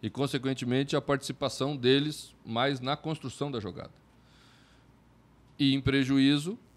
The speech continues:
às vezes construímos a jogada e não temos uma presença tão forte pra definir.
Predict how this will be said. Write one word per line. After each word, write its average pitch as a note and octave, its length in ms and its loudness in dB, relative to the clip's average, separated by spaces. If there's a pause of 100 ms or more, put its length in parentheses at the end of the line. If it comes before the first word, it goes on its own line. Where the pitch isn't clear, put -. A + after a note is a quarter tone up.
(320)
às G#2+ 160 -6
vezes A#2 360 -2
construímos A2+ 560 -6
a A2 80 -2
jogada A2 340 -4
e B2 60 -6
não B2+ 100 -6
temos A#2 260 -6
uma A#2 160 -4
presença G#2 440 -8
tão A2 120 -8
forte G2+ 320 -10
pra G#2+ 80 -12
definir. A2 380 -12